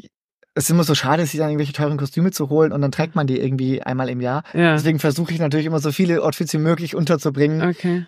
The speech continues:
Speaker 1: weil die auch immer Teil der Gesamtkonzeption von
Speaker 2: Ja.
Speaker 1: einer Nummer, von einer Show sind.
Speaker 2: Ja.
Speaker 1: Ich kenn andere Queens, denen, naja, denen sind die Kostüme nicht so wichtig.
Speaker 2: Mhm.
Speaker 1: Hauptsache es glitzert.
Speaker 2: Mhm. Okay.
Speaker 1: Ähm,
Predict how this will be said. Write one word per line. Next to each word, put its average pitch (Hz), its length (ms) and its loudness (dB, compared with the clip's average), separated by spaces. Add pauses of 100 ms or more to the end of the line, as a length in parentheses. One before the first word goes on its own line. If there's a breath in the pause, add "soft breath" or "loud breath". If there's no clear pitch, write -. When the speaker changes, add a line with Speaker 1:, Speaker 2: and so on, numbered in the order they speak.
(120)
Speaker 1:
weil 151 180 4
die 156 120 2
auch 143 80 0
immer 165 160 0
Teil 165 400 0
der 147 140 0
Gesamtkonzeption 151 920 0
von 165 140 -2
Speaker 2:
Ja. 143 60 2
Speaker 1:
einer 139 60 2
Nummer, 160 280 4
von 156 160 -4
einer 143 80 -2
Show 151 280 0
sind. 151 200 2
Speaker 2:
Ja. 165 180 0 (1080 loud breath)
Speaker 1:
Ich 151 100 -2
kenn - 140 0
andere 180 240 4
Queens, 175 380 0
denen, 156 480 -2
naja, 131 420 2 (520)
denen 151 200 2
sind 175 160 4
die 165 80 2
Kostüme 170 340 4
nicht 151 160 2
so 123 140 0
wichtig. - 420 -8
Speaker 2:
Mhm. 170 380 0 (260)
Speaker 1:
Hauptsache 143 320 0
es 117 80 -6
glitzert. - 380 -8 (180)
Speaker 2:
Mhm. 175 380 2 (160)
Okay. 131 280 4
Speaker 1:
Ähm, 127 300 -2